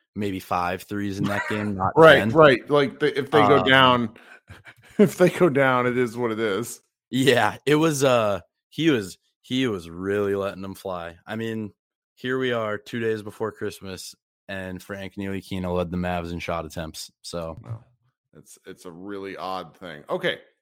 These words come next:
Speaker 2: so just to, to leave everybody in some positive news, um, the, the Jazz, uh, who the Mavericks play on Saturday night, are the number one offense in the league, and the gap between them and the second place offense is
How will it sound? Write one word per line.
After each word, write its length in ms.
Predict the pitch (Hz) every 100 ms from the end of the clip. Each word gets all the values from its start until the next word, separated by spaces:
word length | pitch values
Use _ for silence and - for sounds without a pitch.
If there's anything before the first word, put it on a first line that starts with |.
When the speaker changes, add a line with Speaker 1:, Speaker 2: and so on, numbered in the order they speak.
| _ _ _ _ _ _ - -
Speaker 2:
so 300 | 175 98 - _ _ _ _
just 260 | 196 196 _
to, 240 | - 165 135
to 220 | - 143
leave 360 | 127 156 160 143
everybody 460 | 123 120 120 107
in 120 | 101
some 220 | 92 95 82
positive 800 | - 117 127 131 127 135 123 113 _
news, 500 | 92 98 73 60 - _ _ _ _
um, 440 | 104 104 95 85 - _ 90 92 92 -
the, 400 | 120 120 120 98
the 100 | 131
Jazz, 880 | 113 165 247 294 143 90 78 - - -
uh, 260 | 107 98
who 140 | 104 139
the 100 | 127
Mavericks 360 | 151 156 139
play 300 | - 143 131
on 440 | 87 113 110 110 85
Saturday 680 | - - 147 151 151 143 139
night, 460 | 117 113 107 82 - 95
are 60 |
the 80 | 101
number 360 | 110 147 165 151
one 180 | 143
offense 540 | 127 123 - 123 123 -
in 140 | 113
the 80 | 120
league, 460 | 110 87 82 82 95
and 80 |
the 80 | 95
gap 300 | 104 127 -
between 400 | - - 120 101
them 320 | 120 131 131
and 140 | 87 98
the 80 | 95
second 420 | 151 147 123 -
place 240 | 107 95 -
offense 440 | 95 95 92 -
is 120 | 85